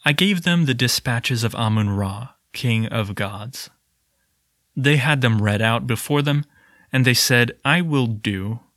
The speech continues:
I will do as Amun-Ra, king of gods, our lord, has said."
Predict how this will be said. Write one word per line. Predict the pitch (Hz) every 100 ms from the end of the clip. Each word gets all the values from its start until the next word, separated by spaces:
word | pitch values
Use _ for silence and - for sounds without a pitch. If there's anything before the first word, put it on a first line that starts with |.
| _
I | 123 117
will | 117 117
do | 110 117 120 120
as | 117 117 113
Amun-Ra, | 117 110 107 107 110 110
king | 101 - 110
of | 104
gods, | 101 104 107 101
our | 110 104 101
lord, | 107 117 113
has | 110 104 95
said." | - 98 101 120